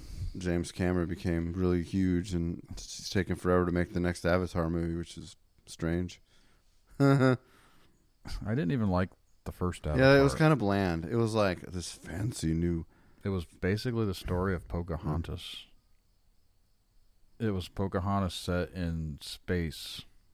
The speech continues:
Speaker 2: But
Speaker 1: Oh, yeah.
Speaker 2: if you think about
Speaker 1: Oh,
Speaker 2: it,
Speaker 1: yeah, or Fern Gully in space.
Speaker 2: yeah, if you think about it in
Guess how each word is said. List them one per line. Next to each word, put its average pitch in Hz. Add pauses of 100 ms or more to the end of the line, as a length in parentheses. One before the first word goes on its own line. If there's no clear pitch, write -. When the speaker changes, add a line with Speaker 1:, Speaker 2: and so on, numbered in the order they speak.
(1120)
Speaker 2:
But 78 (240)
Speaker 1:
Oh, 104
yeah. 82 (380)
Speaker 2:
if 95
you 95
think 107
about 160
Speaker 1:
Oh, 196
Speaker 2:
it, 202
Speaker 1:
yeah, 214
or 123
Fern 170
Gully 110
in 98
space. - (120)
Speaker 2:
yeah, 104
if 95
you 107
think 117
about 107
it 95
in 90